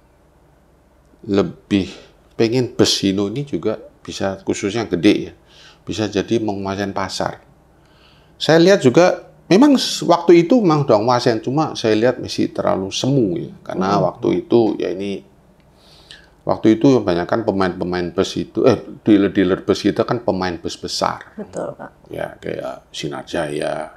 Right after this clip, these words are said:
Speaker 1: Hiba, Mayasari, dan Arimbi, dan lainnya. Jadi, saya kok masih meragukan, ini apakah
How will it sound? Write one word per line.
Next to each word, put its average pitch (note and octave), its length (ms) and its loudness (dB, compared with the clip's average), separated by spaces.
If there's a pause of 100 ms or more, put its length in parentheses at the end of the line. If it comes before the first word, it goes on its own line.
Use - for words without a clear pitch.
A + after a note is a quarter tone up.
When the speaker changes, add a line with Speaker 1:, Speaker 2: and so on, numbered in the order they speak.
Speaker 1:
Hiba, - 640 -14 (680)
Mayasari, D#2 800 -6
dan - 380 -18
Arimbi, E2+ 500 -6
dan E2 240 -14 (140)
lainnya. - 400 -14 (800)
Jadi, C#3+ 400 0 (960)
saya A#2 180 0
kok - 160 2
masih A2+ 260 -2
meragukan, G#2 540 -2
ini G#2+ 220 -10
apakah - 400 -8